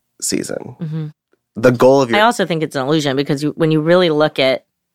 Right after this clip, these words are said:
Speaker 2: the numbers, you know what I mean? Like, sometimes it's not elevated. People are in such a system where they're six
Speaker 1: Yeah.
Speaker 2: weeks, eight weeks, you know, it's just hitting in those markers.
Speaker 1: A lot of times we,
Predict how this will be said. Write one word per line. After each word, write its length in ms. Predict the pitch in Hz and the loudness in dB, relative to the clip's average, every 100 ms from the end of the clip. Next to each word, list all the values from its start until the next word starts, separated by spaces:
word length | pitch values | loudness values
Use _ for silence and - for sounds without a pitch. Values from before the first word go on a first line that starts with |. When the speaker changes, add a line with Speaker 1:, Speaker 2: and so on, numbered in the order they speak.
| _ _ _ _ _ - | _ _ _ _ _ -10
Speaker 2:
the 140 | 147 | -6
numbers, 600 | 147 143 165 139 123 131 - | -2 0 0 0 -2 -4 -2
you 80 | |
know 80 | 156 | 0
what 80 | 151 | 0
I 100 | 147 | 0
mean? 200 | 143 170 | -2 0
Like, 340 | 185 147 - _ _ _ | 0 -2 -8 _ _ _
sometimes 540 | 156 - 170 180 165 160 | -8 -2 0 0 0 0
it's 180 | 156 - | -4 -4
not 500 | 143 147 156 143 - _ _ _ _ _ _ - | 0 2 2 0 -4 _ _ _ _ _ _ 0
elevated. 340 | 196 170 123 | 2 2 -2
People 240 | 143 208 202 | -4 -2 0
are 60 | 170 | 0
in 60 | |
such 260 | 170 165 160 | 0 -2 0
a 40 | 156 | -4
system 640 | - 165 - - 170 147 | -4 -6 -6 -4 -2 -2
where 140 | 139 | -2
they're 120 | 139 139 | -2 -2
six 200 | - 190 | 0 0
Speaker 1:
Yeah. 120 | 92 | 0
Speaker 2:
weeks, 200 | 156 - - | -2 -4 0
eight 160 | 175 | 0
weeks, 340 | 175 143 - - | 0 -4 -6 -4
you 80 | |
know, 120 | 165 156 | 0 2
it's 200 | 165 - | 0 -2
just 160 | 165 | -4
hitting 320 | - 165 160 | -2 -2 0
in 100 | 151 139 | -2 -2
those 200 | 135 143 | -4 -2
markers. 520 | 143 - - - 90 - | -4 -4 -8 -10 -6 0
Speaker 1:
A 60 | |
lot 160 | 120 120 | 4 4
of 60 | 117 | 2
times 280 | 113 104 | -4 -4
we, 160 | 101 98 | -4 -6